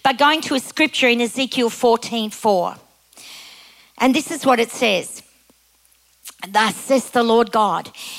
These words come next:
every one of the house of Israel who sets up his idols in his heart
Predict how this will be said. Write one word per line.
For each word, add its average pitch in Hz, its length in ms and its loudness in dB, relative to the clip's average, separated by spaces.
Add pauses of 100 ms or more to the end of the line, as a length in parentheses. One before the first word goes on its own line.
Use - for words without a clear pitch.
every 277 320 2
one 302 180 4
of 277 100 2
the 277 80 2
house 262 340 -2
of 220 100 -2
Israel 196 540 -2 (520)
who 285 100 6
sets - 400 -2
up 320 160 2
his 254 180 -2 (120)
idols 247 720 2 (180)
in 262 240 0
his 247 300 -6
heart - 640 -4